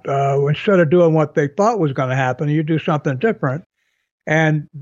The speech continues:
you, you create some, you know, like, some, "Hey, wait a minute. Uh, this isn't going like I'm thinking it was supposed to go. Wait a minute. <laughs>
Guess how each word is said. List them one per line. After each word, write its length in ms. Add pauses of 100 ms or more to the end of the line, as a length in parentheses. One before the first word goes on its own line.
(160)
you, 400
you 160
create 480
some, 440
you 120
know, 200
like, 180
some, 160
"Hey, 280
wait 200
a 80
minute. 280 (600)
Uh, 540
this 100
isn't 220
going 240
like 200
I'm 140
thinking 320
it 100
was 160
supposed 300
to 100
go. 240
Wait 220
a 60
minute. 280 (640)
<laughs> 120